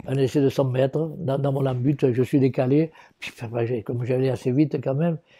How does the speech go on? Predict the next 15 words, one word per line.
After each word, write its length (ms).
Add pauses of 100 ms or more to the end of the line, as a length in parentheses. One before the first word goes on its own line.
(180)
Et, 320
et 100
pendant 320
ce 120
match, 600 (720)
le, 460 (600)
le 160
maire 640 (800)
de, 480
de, 260
de 160
Lourdes, 640 (300)
Béguer, 440 (2250)
crise 300
cardiaque, 580